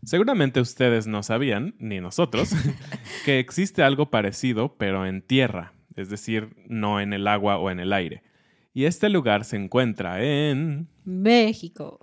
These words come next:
Speaker 2: <laughs>
Speaker 1: Sí, nuestro país tiene muchos secretos increíbles por descubrir. A este lugar se le conoce como la Zona del Silencio, y de hecho abarca un área bastante grande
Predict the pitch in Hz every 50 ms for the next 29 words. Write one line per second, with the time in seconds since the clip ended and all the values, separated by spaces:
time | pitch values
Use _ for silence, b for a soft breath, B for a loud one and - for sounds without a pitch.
0 | - - - - - 202 - - 135 139 135 117 107 104 107 107 107 - - 113
1 | - - 107 110 131 151 151 147 - _ _ _ _ _ - 123 123 120 120 110
2 | 110 110 117 156 175 175 - 156 - - 120 - 117 113 113 - - 110 107 -
3 | - - 131 117 107 110 101 107 131 135 113 107 104 - - 104 95 87 87 -
4 | - 104 98 92 87 92 _ - - 170 202 - - 294 254 185 123 123 117 120
5 | 127 - 147 123 113 - 113 95 95 107 117 - 143 135 - 117 110 107 104 104
6 | 95 - 110 110 104 104 104 - - 139 127 135 139 143 143 135 120 110 101 101
7 | - - 107 104 101 98 95 - - 92 82 - _ _ _ _ _ _ _ _
8 | - 165 180 202 180 170 165 - - 165 - 95 127 123 117 113 123 139 160 170
9 | - - 208 180 151 127 120 117 117 123 131 131 120 113 107 101 - - - -
10 | - 135 139 143 147 - 180 156 139 117 107 107 107 110 120